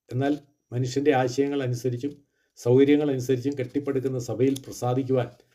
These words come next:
ദൈവത്തിന് നിവർത്തിയില്ല. മാത്രമല്ല, ആ സഭയിൽ ചേർന്ന് ആത്മീയ വർധനയിൽ മുൻപോട്ട് പോകുവാനും കഴിയില്ല. ദൈവം തൻ്റെ വചനത്തിൽ കൂടി കാണിച്ചു തന്നിരിക്കുന്ന മാതൃകയും പ്രമാണവും അനുസരിച്ചുള്ള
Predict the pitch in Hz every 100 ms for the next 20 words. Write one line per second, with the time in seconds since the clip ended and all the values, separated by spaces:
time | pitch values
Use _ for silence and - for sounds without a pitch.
0 | _ _ 120 143 151 151 127 120 127 107
1 | 101 - _ _ _ 131 147 170 165 147
2 | 160 - 123 143 - 131 147 147 135 135
3 | 147 151 _ _ _ 120 123 147 147 135
4 | 135 147 143 127 139 143 131 135 151 160
5 | 156 113 104 92 - _ _ - 127 151
6 | 147 143 135 127 139 143 151 143 151 139
7 | 131 135 135 135 131 127 139 127 120 123
8 | 139 143 139 120 123 139 143 127 123 127
9 | 135 131